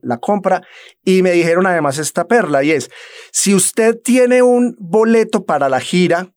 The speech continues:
de Queen, le damos la oportunidad de que la guitarra se la autografee Brian May.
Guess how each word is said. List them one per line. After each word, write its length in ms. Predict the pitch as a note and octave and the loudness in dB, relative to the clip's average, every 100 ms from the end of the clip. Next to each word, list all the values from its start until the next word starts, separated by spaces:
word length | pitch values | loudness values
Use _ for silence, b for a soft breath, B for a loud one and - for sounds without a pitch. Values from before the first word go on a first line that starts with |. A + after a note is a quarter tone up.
| _ | _
de 180 | - F#3 | -6 -4
Queen, 400 | F3+ A#3 G#3+ G#3 B B B B - | 0 2 2 -2 B B B B -4
le 140 | E3 | 0
damos 220 | D#3+ F#3 | 0 0
la 80 | G3 | -2
oportunidad 560 | - D#3 E3 D3+ D#3 D3+ | -2 -4 -2 0 0 -2
de 140 | F#3+ | -4
que 120 | F#3 | -2
la 80 | D#3+ | -2
guitarra 400 | C3+ C#3 G3+ F#3+ | -4 -4 -2 -2
se 140 | - | -2
la 280 | D3+ C#3+ C#3+ - | -2 -2 -4 -4
autografee 800 | D3+ - D3 C#3 C3 - D3 | -4 -4 -2 -2 -2 -2 0
Brian 300 | D#3+ D#3+ E3 | 2 2 0
May. 260 | D#3+ C3 A#2 | -2 -4 -6